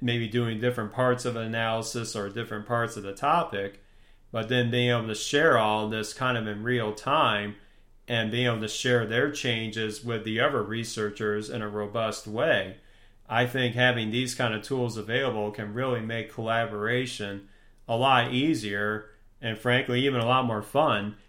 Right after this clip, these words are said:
than maybe it's been in the past, where we didn't have this technology readily available to apply it in this setting.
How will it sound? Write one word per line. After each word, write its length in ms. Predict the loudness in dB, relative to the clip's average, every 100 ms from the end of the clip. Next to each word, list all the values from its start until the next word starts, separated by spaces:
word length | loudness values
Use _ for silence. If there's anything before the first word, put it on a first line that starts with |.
| -4
than 160 | 0 0
maybe 300 | 0 -2 -4
it's 140 | -4
been 220 | 0 0
in 120 | 0
the 80 | -6
past, 640 | -4 4 4 4 0 -4
where 200 | -6 -4
we 180 | -4 -4
didn't 280 | -4 -4 -4
have 360 | 2 4 2 0
this 380 | -6 -6 -12 -18 -20 -20 -4
technology 840 | 0 0 2 4 4 2 -2 -6
readily 520 | -4 -2 -2 -2 -2
available 720 | -4 -4 -2 -2 -2 -4 -6 -6
to 340 | -8 -6 -8 -10 -12
apply 480 | -10 0 4 4
it 160 | 2 -4
in 180 | -8 -8
this 220 | -8 -8
setting. 480 | -2 -2 -2 -6